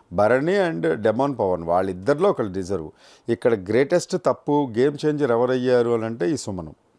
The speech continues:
ఈ సుమన్కి ఆట రాకో, చేత కాకో, లేకపోతే ఇప్పుడు నేను కూడా ప్రూవ్ చేసుకోవాలి, భరణితోటి ఉంటున్నా కూడా బాగా ఆడేవని చెప్పి అందరూ క్లాప్స్ కొట్టాలనో,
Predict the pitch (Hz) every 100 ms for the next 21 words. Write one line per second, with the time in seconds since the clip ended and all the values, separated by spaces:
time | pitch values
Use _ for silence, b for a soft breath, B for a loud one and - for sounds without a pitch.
0 | _ b b b b - 117 - 120 156
1 | 151 147 143 123 98 123 127 123 117 -
2 | 139 147 113 110 113 113 110 104 127 127
3 | 113 117 101 123 b b b b - 117
4 | 131 120 110 117 139 139 139 139 123 131
5 | 131 123 - 120 113 135 120 104 101 131
6 | 139 139 120 95 101 127 143 135 127 131
7 | 156 120 95 131 151 147 143 135 123 123
8 | 110 110 120 - 104 110 - 113 - 107
9 | 107 110